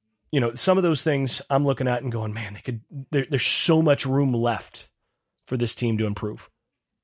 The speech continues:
And that's despite seeing, I'm like, this is, I'm not calling out a culture problem here.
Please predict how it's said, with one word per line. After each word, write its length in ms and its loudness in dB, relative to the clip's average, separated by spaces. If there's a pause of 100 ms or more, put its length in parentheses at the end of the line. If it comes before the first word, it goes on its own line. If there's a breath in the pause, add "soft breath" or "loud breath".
(120)
And 140 4
that's 300 2 (180)
despite 540 0
seeing, 400 0
I'm 160 -4 (100)
like, 240 -6
this 180 2
is, 160 -2
I'm 200 4
not 180 2
calling 320 4
out 80 2
a 40 -2
culture 340 -4
problem 380 -8
here. 180 -20